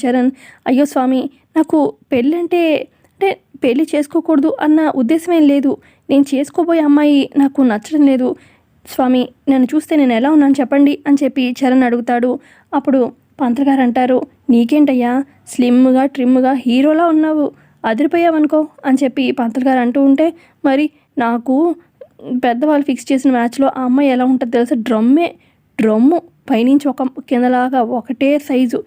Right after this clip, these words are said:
ఇలా లావుగుంటుంది. హ్మ్, ఆ అమ్మాయితో నా పెళ్లి ఫిక్స్ చేశారు స్వామి"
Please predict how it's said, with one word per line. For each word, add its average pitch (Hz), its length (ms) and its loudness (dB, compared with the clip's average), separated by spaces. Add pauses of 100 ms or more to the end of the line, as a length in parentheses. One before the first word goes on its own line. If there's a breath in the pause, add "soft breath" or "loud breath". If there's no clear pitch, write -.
(340 soft breath)
ఇలా 240 340 0
లావుగుంటుంది. 233 1000 2 (540 soft breath)
హ్మ్, - 160 -6 (380)
ఆ 233 160 0
అమ్మాయితో 277 340 0
నా 320 100 2
పెళ్లి 277 260 0
ఫిక్స్ - 280 -4
చేశారు 240 280 -4
స్వామి" 233 400 -4